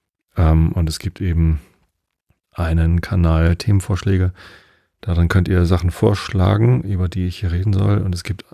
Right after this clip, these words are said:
ganz oben eine angepinnte Nachricht, wo ich meine Themenliste mit euch geteilt hab. Ähm, das Ziel dieser Themenliste ist ja, dass ich immer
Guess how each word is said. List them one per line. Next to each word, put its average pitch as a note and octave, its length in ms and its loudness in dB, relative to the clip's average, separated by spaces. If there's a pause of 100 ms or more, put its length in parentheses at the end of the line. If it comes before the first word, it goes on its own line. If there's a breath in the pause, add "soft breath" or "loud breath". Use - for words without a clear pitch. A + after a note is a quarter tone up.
(120)
ganz E2+ 340 -2
oben G2 300 0
eine F2 540 2 (180)
angepinnte G2 680 2
Nachricht, F2+ 540 2 (720 loud breath)
wo E2+ 300 0
ich F2 240 -4
meine E2 460 -2 (140)
Themenliste E2 680 0
mit E2+ 80 0
euch E2+ 160 -4
geteilt E2 380 -6
hab. F2 140 -6 (920 loud breath)
Ähm, F#2+ 480 4 (1040 loud breath)
das F2+ 220 2
Ziel A2+ 240 2
dieser G2 180 0
Themenliste A#2+ 460 -2
ist - 140 -8
ja, G2 80 -8
dass F2+ 180 -6
ich - 120 -14
immer F2 840 2